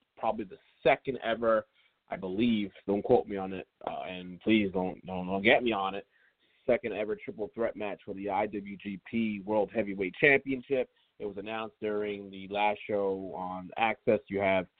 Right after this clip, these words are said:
live from Walter Pyramid, you have Omega, Ibushi, Cody Rhodes in a triple threat match. That's gonna be interesting. For those of you who like M M A, Conor McGregor is fighting Khabib Nurmagomedov. I can't even pronounce that. If you like M L B,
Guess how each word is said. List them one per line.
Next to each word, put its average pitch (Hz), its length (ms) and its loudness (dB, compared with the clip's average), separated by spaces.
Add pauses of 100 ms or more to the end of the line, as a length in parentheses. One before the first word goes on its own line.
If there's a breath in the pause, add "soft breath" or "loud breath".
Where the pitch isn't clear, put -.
(260 soft breath)
live 101 240 6
from 190 120 -10
Walter - 280 -6
Pyramid, 165 440 4
you 104 100 -2
have 101 140 -6
Omega, 135 560 2 (220)
Ibushi, 135 460 -4
Cody 107 240 -2
Rhodes 117 420 0
in 98 140 -12
a 92 100 -10 (100)
triple 104 360 -2
threat 117 340 4
match. 156 320 4 (720 soft breath)
That's 120 280 -4
gonna 104 100 -8
be 101 240 -6
interesting. 143 720 -8 (240)
For 113 100 0
those 117 220 6
of 110 80 -2
you 107 140 -2
who 107 120 -2
like 104 280 2
M 98 160 -2
M 101 100 -2
A, 135 400 6
Conor 123 220 -4 (120)
McGregor 117 460 -2 (100)
is 92 60 -16 (160)
fighting 107 460 -4
Khabib 117 480 0
Nurmagomedov. 131 720 2 (520 soft breath)
I - 40 -20
can't 107 140 -6
even 98 100 -6
pronounce 135 400 2
that. 139 240 6 (480)
If 101 160 -14
you 104 80 -6
like 113 180 0
M 117 100 0
L 107 140 -4
B, 131 420 2